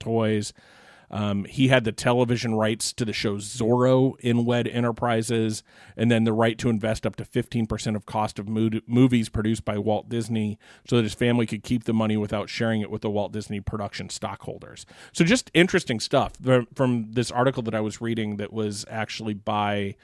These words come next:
um, it's on a blog by Joshua Kinnan, it looks like it's a little older article from June twenty thirteen. So, uh, it's a little bit o-,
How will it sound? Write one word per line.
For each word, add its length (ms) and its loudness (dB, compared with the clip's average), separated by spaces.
um, 340 2
it's 140 -4
on 100 2
a 80 2
blog 720 0
by 160 -6
Joshua 520 -4
Kinnan, 580 -4
it 200 2
looks 220 0
like 160 -2
it's 120 -8
a 40 -8
little 300 -8
older 420 -4
article 380 -4
from 200 -8
June 760 -4
twenty 280 -4
thirteen. 680 -6
So, 480 -2
uh, 160 2
it's 140 0
a 60 2
little 180 4
bit 140 0
o-, 220 -4